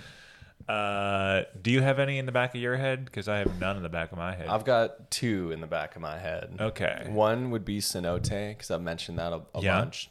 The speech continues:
Speaker 2: to try it out. It's a Rockstar bagel,
Speaker 1: It's
Speaker 2: but
Speaker 1: a
Speaker 2: it's
Speaker 1: Rockstar
Speaker 2: grilled.
Speaker 1: bagel.
Speaker 2: Um, the other would be Bitterman's, but I don't
Speaker 1: Bitterman's.
Speaker 2: really feel like driving all the way up there tomorrow.
Speaker 1: No,
Speaker 2: There's another
Speaker 1: not
Speaker 2: one
Speaker 1: on a
Speaker 2: that's, like,
Speaker 1: double
Speaker 2: really
Speaker 1: weekend.
Speaker 2: north that we found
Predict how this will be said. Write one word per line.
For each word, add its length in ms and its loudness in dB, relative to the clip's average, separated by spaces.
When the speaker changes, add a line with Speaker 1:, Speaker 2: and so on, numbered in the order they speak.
Speaker 2:
to 100 -10
try 300 -2
it 80 -4
out. 320 -2
It's 180 -8
a 40 -6
Rockstar 520 -2
bagel, 300 -4
Speaker 1:
It's 120 -4
Speaker 2:
but 20 2
Speaker 1:
a 40 4
Speaker 2:
it's 100 6
Speaker 1:
Rockstar 240 6
Speaker 2:
grilled. 200 4
Speaker 1:
bagel. 380 2
Speaker 2:
Um, 480 4
the 160 0
other 340 2
would 160 -2
be 100 -6
Bitterman's, 800 -2
but 260 0
I 220 4
don't 140 2
Speaker 1:
Bitterman's. 20 -4
Speaker 2:
really 180 -2
feel 180 -4
like 120 -2
driving 320 0
all 100 -2
the 60 -2
way 140 -2
up 140 -2
there 120 -4
tomorrow. 440 -4
Speaker 1:
No, 160 -8
Speaker 2:
There's 260 0
another 220 2
Speaker 1:
not 80 6
Speaker 2:
one 80 4
Speaker 1:
on 20 4
a 60 4
Speaker 2:
that's, 80 0
like, 120 2
Speaker 1:
double 140 0
Speaker 2:
really 240 2
Speaker 1:
weekend. 140 2
Speaker 2:
north 280 -2
that 160 -2
we 100 -8
found 580 -6